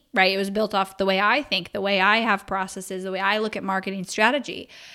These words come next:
And I have to make sure that's being represented. But, but getting back into the weeds has brought back inspiration that I was, that was missing. And I was, you know, not fully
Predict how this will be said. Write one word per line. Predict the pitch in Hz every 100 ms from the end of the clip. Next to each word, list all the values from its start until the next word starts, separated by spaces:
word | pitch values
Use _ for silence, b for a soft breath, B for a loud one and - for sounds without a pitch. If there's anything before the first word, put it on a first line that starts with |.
| B
And | 208
I | 226
have | 226
to | 220
make | 220 214
sure | 208
that's | 185 185
being | 202 190
represented. | 185 - 185 196 220 180 185 B B B B
But, | 214 220 202
but | 214 208
getting | 247 302 330
back | 214 220 226
into | 202 202 202
the | 190
weeds | 175 175 180 196 - - B B
has | 214 208
brought | 185 185 190 190 - -
back | 190 220 190 185 - -
inspiration | 196 185 - 185 185 185 185 180 180 - _ _
that | 190 202
I | 180 170 185 185
was, | 190 190 175 -
that | 185
was | 190 185
missing. | 190 254 175 - 202 B B B B
And | 202 190 185 180
I | - 180
was, | 180 175 175 - -
you | 185
know, | 175
not | 180 180 -
fully | - 185 180 180 180